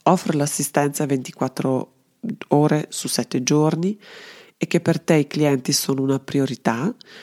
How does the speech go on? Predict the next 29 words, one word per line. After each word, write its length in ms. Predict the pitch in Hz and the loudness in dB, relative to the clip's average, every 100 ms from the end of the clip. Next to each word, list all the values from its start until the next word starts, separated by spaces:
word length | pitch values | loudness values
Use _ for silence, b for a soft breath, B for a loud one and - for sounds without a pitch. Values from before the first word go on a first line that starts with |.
| B | B
potresti 460 | - 208 233 220 - | -4 0 2 2 0
raccontare 760 | 160 - 165 165 131 123 160 | 0 0 -2 0 -4 -2 -4
che 120 | - 139 | -2 -4
i 40 | |
tuoi 220 | - 196 | -2 -4
clienti 500 | 196 233 135 117 - 220 | 0 0 0 -2 -4 -2
non 120 | 233 | 2
devono 320 | 247 208 143 | 2 2 2
preoccuparsi 800 | 131 131 - - 123 127 - 156 | 0 -2 -2 -2 0 0 -2 -4
se 180 | - - | -2 0
qualcosa 500 | 139 131 135 135 139 | 0 0 0 2 2
smette 380 | 131 131 127 131 | 2 0 2 -2
di 120 | 127 | -2
funzionare 680 | - 123 - 127 123 120 123 | -4 -4 -2 0 0 0 0
improvvisamente 920 | 120 - 120 120 123 123 120 - 127 | -2 -2 -2 0 2 2 2 0 -2
alle 260 | 135 127 127 | 0 0 -2
sette 400 | - 123 - 120 | -2 -2 -2 -2
di 120 | 127 | -2
sera 360 | - 123 123 | 0 0 2
di 120 | 127 120 | 0 2
domenica, 680 | 135 131 110 110 - 214 214 B B B _ | 2 2 -2 -8 0 0 0 B B B _
perché 260 | 226 220 | 0 2
un 140 | 254 247 | 0 4
tecnico 480 | 131 - 139 - 180 | 0 2 -4 2 2
sarà 260 | 151 131 | 4 0
sempre 380 | 127 117 113 147 | 0 -2 0 -4
pronto 380 | - 117 113 123 | -2 -4 -2 -4
a 20 | |
intervenire. 880 | 110 - 113 123 127 131 123 120 | -4 -6 -4 -2 0 2 0 -2